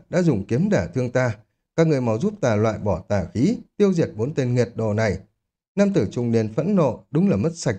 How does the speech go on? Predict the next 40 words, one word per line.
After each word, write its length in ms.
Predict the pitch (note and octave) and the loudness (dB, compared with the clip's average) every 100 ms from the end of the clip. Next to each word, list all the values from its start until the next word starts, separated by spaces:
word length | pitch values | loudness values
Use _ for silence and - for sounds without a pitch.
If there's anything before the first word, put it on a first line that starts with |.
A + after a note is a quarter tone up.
| - | -2
mặt 180 | G#2 G#2+ | -6 -4
mũi 180 | A#2 E3+ | -2 -2
tới 100 | G3 | 0
tận 120 | C3 G2 | -2 0
nhà 160 | G2 | -2
bà 140 | F2 F#2 | -2 -2
ngoại, 320 | F#2 G#2+ - _ _ _ | 0 -2 -4 _ _ _
đường 220 | D3 D3 | 0 0
đường 160 | C#3+ C3+ | 0 0
là 100 | B2+ | -2
thánh 240 | B2+ E3 | -2 -2
đạo 180 | F#3+ A2+ - | 0 -2 -2
chí 160 | B2+ | -4
tôn 300 | - C3 A#2+ G#2+ - | 0 2 0 -4 -6
mà 120 | C#3 | 0
lại 120 | C3+ | 0
để 220 | B2 A2 F#2 | 0 0 2
đệ 180 | A#2 | 0
tử 260 | G#2+ B2 G2 - | 0 -2 -2 -2
tạo 200 | A2+ G2+ | -4 -2
phản 260 | C3 E2+ E2+ | -2 -2 0
gây 180 | A#2 | 2
nên 240 | A#2 A2+ G#2 | 2 -2 -2
thương 220 | A#2 G#2 | -4 0
tích, 160 | A#3 - _ _ - | -2 -2 _ _ -2
lại 120 | D#3 | 0
còn 160 | D#3 D3+ | 0 0
không 180 | G3+ G3+ | -2 0
thể 160 | B2 | -2
trừ 220 | F#2 A#2+ G#2+ | 0 0 2
bỏ 240 | G#2+ E2 | 0 -2
tà 240 | - G2+ | -2 -4
khí 220 | E2+ G2 D3+ | -2 0 2
nữa. 240 | E3+ A#3+ - _ _ _ _ _ - | 2 0 -6 _ _ _ _ _ -2
Ba 140 | F#3 | 2
người 220 | G3 D#3+ | 4 2
vội 200 | B2+ C3 | 0 -4
vàng 240 | A#2+ C3+ B2+ | -2 -2 0
ra 180 | E3+ F#3 | -2 0
tay, 320 | F3+ F3+ | 0 0